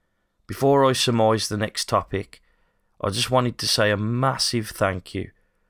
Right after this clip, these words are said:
for all the reviews and the listens I've received for this content.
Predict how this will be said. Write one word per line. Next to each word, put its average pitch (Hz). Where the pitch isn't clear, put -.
for 104
all 110
the 107
reviews 107
and 101
the 104
listens 104
I've 101
received 98
for -
this 95
content. 82